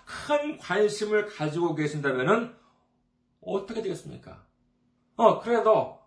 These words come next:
오늘 네가 지은 죄 한번 하나하나 꼼꼼히 따져보자."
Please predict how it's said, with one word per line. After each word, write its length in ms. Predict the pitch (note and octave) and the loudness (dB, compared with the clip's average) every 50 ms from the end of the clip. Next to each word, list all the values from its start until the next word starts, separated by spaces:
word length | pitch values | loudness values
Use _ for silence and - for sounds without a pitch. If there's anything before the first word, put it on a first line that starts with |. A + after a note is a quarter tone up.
| _ _ | _ _
오늘 400 | - D3+ D#3+ D#3 C#3+ B2+ B2 A#2+ | -4 -2 -2 0 -2 -2 -4 -4
네가 360 | B2+ D#3 E3+ E3+ E3+ F3 E3+ | -2 -2 0 0 0 -2 -4
지은 380 | - - - C#3 C#3 C#3 C3 B2 | -4 -6 -4 -4 -4 -4 -4 -4
죄 280 | B2 C3+ A#2+ A2+ - - | -4 -4 -4 -4 -8 -14
한번 320 | - - A3 A#3+ C4+ C4+ B3+ | -18 -14 -8 -6 -6 -6 -6
하나하나 800 | B3+ - - D#4 D4+ D4+ D4+ D4 C#4+ - C#4+ C#4+ C#4+ C4+ C4 C4+ | -8 -8 -6 -2 0 2 2 2 0 -2 -2 -2 -2 -2 -2 -4
꼼꼼히 480 | D#4+ D#4 C#4+ - - C4 C4 C4 B3+ | -6 -6 -6 -2 0 0 0 2 2
따져보자." 640 | - A#3 G3+ F#3+ G3 D#3+ D3 C#3+ B2+ B2 - - - | 2 0 2 2 0 0 0 -4 -4 -8 -14 -18 -20